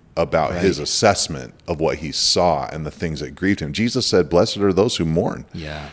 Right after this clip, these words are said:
Speaker 1: You know, there is a mourning over sin within our own lives and sin within the body of Christ and then sin within the world. There is something about a Christian that should make us mourn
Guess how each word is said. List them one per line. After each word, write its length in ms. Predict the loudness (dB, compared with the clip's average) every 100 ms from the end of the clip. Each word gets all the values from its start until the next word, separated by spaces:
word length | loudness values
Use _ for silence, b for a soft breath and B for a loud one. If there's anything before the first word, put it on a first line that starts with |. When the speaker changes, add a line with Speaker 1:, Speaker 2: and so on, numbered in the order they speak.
| -12
Speaker 1:
You 80 | -4
know, 100 | 0
there 220 | 6 8 10
is 160 | 8
a 80 | 4
mourning 600 | 2 2 4 4 2 0
over 320 | 0 0 0
sin 480 | 0 0 2 0 0
within 260 | -2 -2 -2
our 160 | -2
own 160 | -2 0
lives 380 | 2 2 0 -2
and 200 | -4 -2
sin 440 | 0 0 0 0
within 260 | -2 -2 -4
the 100 | -2
body 320 | -2 -2 -4
of 100 | -4
Christ 440 | 0 2 4 2
and 120 | -2 -2
then 120 | -2
sin 420 | -2 -2 -2 -4
within 260 | -4 -4 -8
the 80 | -6
world. 380 | 0 2 2
There 180 | 2 0
is 240 | 2 0 2
something 480 | 0 -2 -2 -4
about 220 | -2 0 0
a 40 |
Christian 600 | 0 0 0 -2 -6 -8
that 100 | -4
should 220 | -4 -4
make 240 | -4 -4 -2
us 260 | -2 -4
mourn 800 | -4 -8 -2 0 0 0 -4 -8